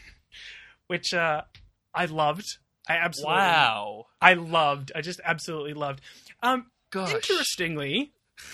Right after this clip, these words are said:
Speaker 1: Liberty Fest twenty twenty was shut down. And
Speaker 2: Okay.
Speaker 1: I'm gonna read another quote from their website.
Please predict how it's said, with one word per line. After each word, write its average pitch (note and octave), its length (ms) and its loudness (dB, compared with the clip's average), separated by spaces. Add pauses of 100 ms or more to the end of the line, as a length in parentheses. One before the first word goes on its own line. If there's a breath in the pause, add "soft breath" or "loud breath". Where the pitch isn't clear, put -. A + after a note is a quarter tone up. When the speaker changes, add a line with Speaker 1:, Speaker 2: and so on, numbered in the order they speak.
(220 loud breath)
Speaker 1:
Liberty G#4+ 260 -4
Fest C#4+ 520 -4
twenty C4 340 -6
twenty D4 340 -8
was G3+ 120 -6
shut - 280 0
down. A3+ 320 -4 (1040 loud breath)
And F#3 100 0
Speaker 2:
Okay. F3+ 160 2
Speaker 1:
I'm D4 60 -12
gonna D4 160 -2
read B3 120 -6
another A3 180 -2
quote F#3+ 220 -2
from E3 120 -10
their D3 100 -6
website. F3 380 -4